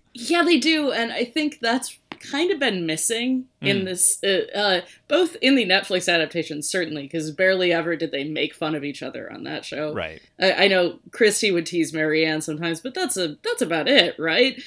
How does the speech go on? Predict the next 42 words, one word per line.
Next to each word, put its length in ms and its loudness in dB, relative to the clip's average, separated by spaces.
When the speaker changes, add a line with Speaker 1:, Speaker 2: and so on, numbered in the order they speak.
Speaker 1:
This 220 2
show, 540 -2
uh, 800 2
the, 360 -2
I 100 0
feel 300 4
that 160 -8
the 80 -4
camaraderie 800 2
more 240 -2
closely 560 0
mirrors 640 -2
that 220 -2
of 140 -6
the 60 -14
books, 500 -8
where 220 0
everyone 600 0
kinda 440 -2
drags 460 4
each 180 -4
other 260 -6
every 280 -6
once 260 -10
in 60 -10
a 40 -12
while. 440 -16
Speaker 2:
The 100 2
kind 260 2
of, 200 0
the 100 -2
kind 280 0
of 220 0
dragging 680 0
that 220 0
only 380 -2
can 200 -10
come 280 -6
from 140 -10
a 60 -6
group 240 -10
of 160 -16